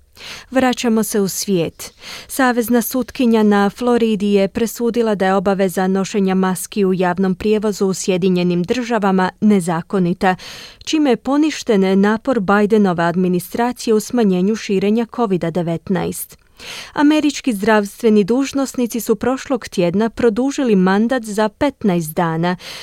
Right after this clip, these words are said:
zahtijevajući od putnika da nose maske u zrakoplovima, vlakovima i taksijima, vozilima za dijeljenje vožnje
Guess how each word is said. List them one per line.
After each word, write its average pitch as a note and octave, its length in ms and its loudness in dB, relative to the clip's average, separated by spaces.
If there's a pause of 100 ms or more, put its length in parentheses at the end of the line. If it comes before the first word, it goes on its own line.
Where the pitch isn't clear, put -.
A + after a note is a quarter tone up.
(140)
zahtijevajući C4+ 840 0
od G#3+ 180 0
putnika C4+ 520 -2
da F#3 220 2
nose G3 400 0
maske G3 480 0
u F#3+ 80 -2
zrakoplovima, G3 880 0 (340)
vlakovima G3+ 640 2
i A#3+ 60 2
taksijima, F#3 800 0 (160)
vozilima G#3+ 720 2
za F3 200 0
dijeljenje F3 480 2
vožnje A3+ 520 0